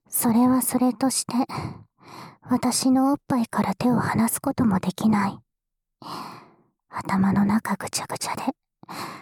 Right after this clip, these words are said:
どうしたらいいかわからず固まってしまう。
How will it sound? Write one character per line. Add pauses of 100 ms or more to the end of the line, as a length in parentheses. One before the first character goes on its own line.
(280)
ど
う
し
た
ら
い
い
か
わ
か
ら
ず
固
ま
っ
て
し
ま
う。